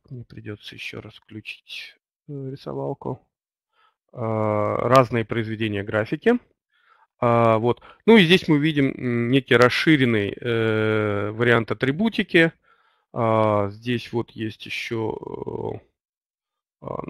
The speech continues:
настройка стиля, а, страна, город, местонахождение. А, видите, побольше, э, элементов, а, атрибутики. Вот бывает, что и даже ещё немножко побольше.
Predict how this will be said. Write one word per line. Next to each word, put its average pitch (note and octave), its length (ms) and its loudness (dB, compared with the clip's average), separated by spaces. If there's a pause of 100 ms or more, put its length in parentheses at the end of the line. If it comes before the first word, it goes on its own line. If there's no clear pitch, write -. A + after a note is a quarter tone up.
(140)
настройка A#2 680 -4
стиля, F3+ 720 4 (640)
а, - 320 -8
страна, C3+ 640 2
город, C3+ 640 2
местонахождение. A#2+ 1400 0 (640)
А, A2+ 260 -6
видите, A#2+ 300 -8
побольше, B2+ 720 2 (160)
э, - 400 -10 (500)
элементов, A#2+ 600 0
а, - 240 -2
атрибутики. B2+ 640 -6
Вот - 380 -4
бывает, A#2+ 480 2
что - 220 -8
и A2+ 60 -6
даже A2+ 280 -4
ещё G#2+ 240 -8
немножко - 400 -14
побольше. - 420 -14